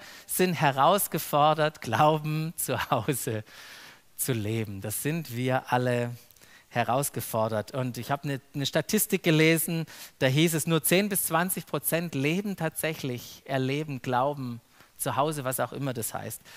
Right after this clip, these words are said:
Aber nochmal aus den U S A, ist ja immer cool, auf die U S A zu gucken, bei uns ist es ja immer besser, aber nochmal eine Umfrage aus den U S A, da wurden elftausend Teenager befragt,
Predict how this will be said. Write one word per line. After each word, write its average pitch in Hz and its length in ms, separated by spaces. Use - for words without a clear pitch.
Aber 160 220
nochmal 208 320
aus 160 220
den 165 120
U 165 120
S 165 100
A, 180 200
ist 190 120
ja 180 60
immer 190 180
cool, 196 140
auf 151 160
die 180 140
U 160 80
S 151 100
A 180 180
zu - 140
gucken, 208 260
bei 156 120
uns 160 160
ist 165 160
es 151 100
ja 135 80
immer 143 220
besser, 180 320
aber 165 180
nochmal 160 320
eine 170 140
Umfrage 175 520
aus 160 200
den 156 160
U 151 140
S 139 140
A, 190 320
da 151 180
wurden 226 340
elftausend 208 960
Teenager 170 640
befragt, 107 680